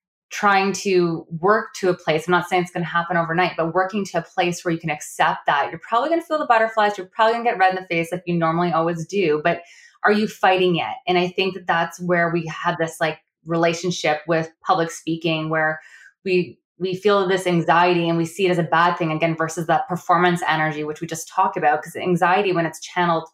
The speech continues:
positively, can actually be a really good thing. And so learning to see it a little bit differently. And then the other thing I was gonna highlight too is the powerful effects of breathing.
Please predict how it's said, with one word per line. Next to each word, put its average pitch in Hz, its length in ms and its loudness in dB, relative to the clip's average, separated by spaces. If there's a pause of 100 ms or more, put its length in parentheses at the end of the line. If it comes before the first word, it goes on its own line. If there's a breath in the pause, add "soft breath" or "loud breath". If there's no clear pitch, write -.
(240)
positively, 180 600 2
can 165 140 -4
actually 180 420 -4
be 165 380 -6 (400)
a 233 100 2
really 170 300 2
good 208 200 -2
thing. 175 480 -2 (520 loud breath)
And 190 160 0
so 202 400 4 (300)
learning 208 560 2
to 190 120 -6
see 190 300 -2
it 185 60 2
a 185 80 4
little 180 260 2
bit 156 180 0
differently. 165 600 0
And 175 160 0
then 180 220 2
the 190 100 4
other 185 120 4
thing 220 160 -4
I 214 40 2
was 208 100 -2
gonna 190 140 0
highlight 190 400 2
too 180 540 0 (380 loud breath)
is 185 380 2 (240)
the 175 300 -2
powerful 208 480 0
effects - 300 -6
of 170 120 -8
breathing. 165 640 -2